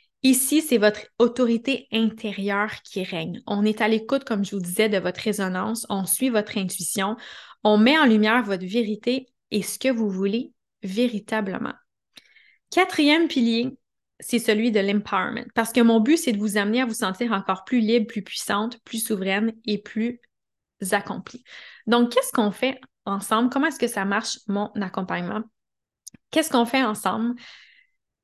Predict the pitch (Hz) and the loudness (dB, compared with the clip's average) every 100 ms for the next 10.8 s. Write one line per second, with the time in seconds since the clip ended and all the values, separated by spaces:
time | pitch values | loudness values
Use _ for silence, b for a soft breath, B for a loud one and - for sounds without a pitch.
0 | _ 214 202 233 247 214 - 302 359 381 | _ 0 4 6 6 6 4 4 8 8
1 | 349 349 349 302 262 - 240 262 - _ | 8 6 6 6 4 2 -4 -4 -10 _
2 | _ - - 240 - 240 208 196 208 233 | _ -14 -8 -6 0 0 2 0 2 2
3 | 202 185 208 233 - 208 - 220 247 233 | 0 -2 -2 -2 -4 -6 -4 -6 0 0
4 | 202 190 220 240 - 247 254 240 233 226 | 2 2 2 0 2 4 4 2 2 2
5 | 233 196 190 185 202 185 190 233 247 202 | 2 -2 -4 -6 -6 -2 -2 -2 -4 -6
6 | - 190 214 208 196 233 247 202 185 220 | -2 0 2 0 0 2 2 2 0 0
7 | 226 214 185 180 208 226 - _ _ _ | -2 -2 -6 0 0 0 -10 _ _ _
8 | - 202 214 214 220 202 220 - _ _ | -6 0 2 0 0 0 -2 -8 _ _
9 | 226 214 180 175 185 - 208 - 208 214 | 2 4 2 -2 -8 -8 -6 -2 0 2
10 | 214 - - 220 208 208 202 190 | 0 0 0 0 0 0 -2 -6